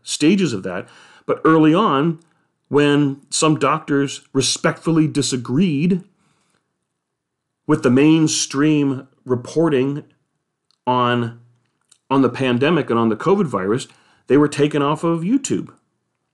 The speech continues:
And yet at the same time, the White House simply says, "Well, we respectfully disagree," or the president respectfully disagrees with the bishops regarding abortion.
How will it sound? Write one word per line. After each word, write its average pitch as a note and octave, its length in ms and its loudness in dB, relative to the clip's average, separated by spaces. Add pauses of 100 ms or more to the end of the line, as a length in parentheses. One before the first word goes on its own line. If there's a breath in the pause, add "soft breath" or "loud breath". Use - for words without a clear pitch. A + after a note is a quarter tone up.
(1080)
And C#3 140 2
yet F3 100 4
at F#3 80 0
the D#3+ 80 0
same F#3 260 0
time, G#3+ 560 0 (1080 soft breath)
the C#3 80 2
White E3 240 4
House D3 240 -2
simply D#3 280 0
says, C3 380 -2
"Well, C#3+ 300 0
we E3+ 180 -2
respectfully D3+ 840 -2
disagree," A#2+ 640 -2
or G#2+ 80 0
the A2 80 -2
president E3 600 -2 (280 soft breath)
respectfully D#3 760 -2
disagrees A#2 920 -4 (1500)
with C#3 120 0
the C#3 80 0
bishops - 540 0 (680)
regarding A#2 420 2
abortion. G#2+ 640 -4